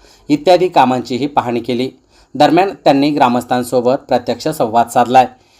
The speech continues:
यावेळी ग्रामपंचायतचे सरपंच, ग्रामसेवक, जलजीवन मिशनचे कंत्राटदार, पाणी पुरवठा विभागाचे कार्यकारी अभियंता, उपअभियंता यांना योग्य त्या सूचना देण्यात आल्यात. यावेळी त्यांनी गुत्तेदारावर तीव्र नाराजी व्यक्त केली आहे.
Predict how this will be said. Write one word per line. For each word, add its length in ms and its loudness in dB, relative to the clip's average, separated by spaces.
यावेळी 300 4
ग्रामपंचायतचे 720 -2
सरपंच, 440 -4
ग्रामसेवक, 600 0
जलजीवन 440 -2
मिशनचे 420 -4
कंत्राटदार, 580 2
पाणी 240 4
पुरवठा 380 0
विभागाचे 480 0
कार्यकारी 420 0
अभियंता, 560 0
उपअभियंता 840 2
यांना 260 0
योग्य 300 -2
त्या 140 -4
सूचना 400 -6
देण्यात 320 0
आल्यात. 240 4
यावेळी 280 4
त्यांनी 260 2
गुत्तेदारावर 680 2
तीव्र 340 -2
नाराजी 380 -2
व्यक्त 340 -4
केली 240 -2
आहे. 100 -4